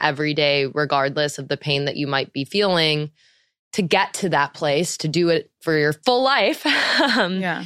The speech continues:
Speaker 1: then you found some magic. And I think people spend their whole life searching for what their truth is and what their purpose is. And it's not something that you should start searching for when you have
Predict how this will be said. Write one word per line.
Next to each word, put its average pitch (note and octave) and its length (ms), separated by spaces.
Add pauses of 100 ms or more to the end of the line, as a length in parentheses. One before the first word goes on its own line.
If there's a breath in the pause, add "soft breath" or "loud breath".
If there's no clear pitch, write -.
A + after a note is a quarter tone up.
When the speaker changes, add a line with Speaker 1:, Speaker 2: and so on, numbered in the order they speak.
(320 loud breath)
Speaker 1:
then F3+ 500
you F#3+ 180
found G#3 320
some G#3+ 160
magic. G#3+ 460
And D3+ 140
I D#3+ 80
think E3+ 200
people F3 260
spend E3+ 300
their D#3+ 120
whole D#3+ 160
life E3+ 300
searching D#3 600
for C3+ 440 (360)
what D#3 180
their D#3 160
truth C#3 340
is F#3 320
and C#3+ 160
what C3+ 160
their C3+ 140
purpose D3 420
is. F3 320
And C3 280
it's D3 200
not C3+ 220
something C3+ 400
that C3 320 (340 soft breath)
you D3+ 140
should D3 200
start - 280
searching D3+ 400
for G3 280
when D3 200
you C3+ 320
have B2+ 320